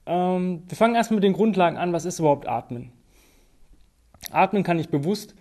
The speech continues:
aber ich mache es automatisch. Es ist, das heißt, eine reflexive Sache, die automatisch in meinem Körper passiert, um meinen Körper, meine Organe, meine Muskeln mit Sauerstoff zu versorgen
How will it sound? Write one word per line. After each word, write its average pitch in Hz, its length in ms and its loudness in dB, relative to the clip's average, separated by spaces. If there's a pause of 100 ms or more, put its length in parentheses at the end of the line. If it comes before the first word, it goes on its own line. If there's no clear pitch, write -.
(360)
aber 151 300 0
ich 156 120 -8
mache 151 200 -2
es 156 120 -8
automatisch. 131 720 -4
Es - 140 -16
ist, - 60 -16
das - 80 -12
heißt, 143 160 -6
eine 147 220 -6
reflexive 151 680 -4
Sache, 151 320 -2
die 123 120 -8
automatisch 151 600 -2
in 156 80 -4
meinem 143 160 -4
Körper 156 320 -4
passiert, 196 520 -2 (600)
um 185 400 2
meinen 135 300 -2
Körper, 185 520 2
meine 131 240 -4
Organe, 147 460 0
meine 135 220 -4
Muskeln 185 640 -2
mit 143 140 -10
Sauerstoff 139 480 0
zu 120 100 -16
versorgen 165 540 -2